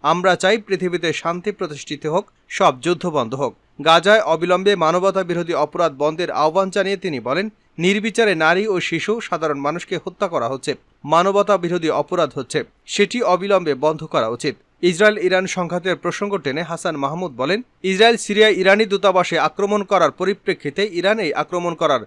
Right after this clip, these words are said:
সুযোগ পেয়েছে। আমরা আশা করি দায়িত্বশীল রাষ্ট্রগুলো যুদ্ধবিগ্রহ বন্ধে ভূমিকা রাখবেন। প্রসঙ্গত, স্থানীয় সময় শনিবার রাতে ইসরায়েলে হামলা চালিয়েছে ইরান। ইরাক, সিরিয়া এবং ইয়েমেন থেকেও হামলা চালায়।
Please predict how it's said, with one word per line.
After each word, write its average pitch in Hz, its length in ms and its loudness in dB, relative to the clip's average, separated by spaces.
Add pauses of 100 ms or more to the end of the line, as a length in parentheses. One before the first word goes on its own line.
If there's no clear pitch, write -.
(160)
সুযোগ 190 380 -4
পেয়েছে। 131 320 -2 (160)
আমরা 175 320 2
আশা 131 260 0
করি 196 260 -2 (300)
দায়িত্বশীল 175 600 2
রাষ্ট্রগুলো 170 480 0
যুদ্ধবিগ্রহ 165 720 -4
বন্ধে 139 380 -2 (260)
ভূমিকা 170 340 -2
রাখবেন। 127 340 0 (140)
প্রসঙ্গত, 214 440 0
স্থানীয় 196 400 0
সময় 202 260 -4
শনিবার 208 460 0
রাতে 208 320 -2 (260)
ইসরায়েলে 190 380 2
হামলা 185 320 2
চালিয়েছে 131 480 -4
ইরান। 143 300 0 (240)
ইরাক, 196 320 2
সিরিয়া 196 320 0
এবং 185 280 -2
ইয়েমেন 202 340 2
থেকেও 185 480 -4
হামলা 185 260 0
চালায়। 117 320 -4